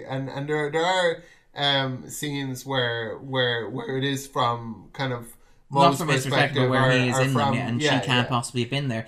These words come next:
Speaker 1: Yeah.
Speaker 2: But again, that's something that's, those are, like, narrative necessities, to
Speaker 1: Oh,
Speaker 2: be
Speaker 1: yeah,
Speaker 2: fair. Like,
Speaker 1: yeah, yeah.
Speaker 2: like, if he just didn't show up and she found him bleeding, there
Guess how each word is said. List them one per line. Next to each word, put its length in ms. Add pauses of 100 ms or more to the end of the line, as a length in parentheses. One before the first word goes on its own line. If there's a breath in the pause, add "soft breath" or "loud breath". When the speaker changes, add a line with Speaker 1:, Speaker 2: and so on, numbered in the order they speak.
Speaker 1:
Yeah. 160
Speaker 2:
But 80
again, 300
that's 260
something 320
that's, 280
those 280
are, 60
like, 160
narrative 360
necessities, 600
to 40
Speaker 1:
Oh, 80
Speaker 2:
be 80
Speaker 1:
yeah, 60
Speaker 2:
fair. 160
Like, 160
Speaker 1:
yeah, 80
yeah. 40 (140 loud breath)
Speaker 2:
like, 180
if 140
he 160
just 240
didn't 220
show 200
up 120
and 80
she 100
found 300
him 80
bleeding, 320
there 180